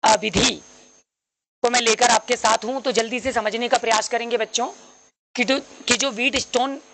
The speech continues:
Bridge विधि है, इसके द्वारा हम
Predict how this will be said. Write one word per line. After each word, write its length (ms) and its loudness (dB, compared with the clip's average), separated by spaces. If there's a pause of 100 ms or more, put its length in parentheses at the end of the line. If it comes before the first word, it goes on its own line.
Bridge 360 2 (200)
विधि 320 2
है, 220 -2 (420)
इसके 260 2
द्वारा 440 4 (680)
हम 360 0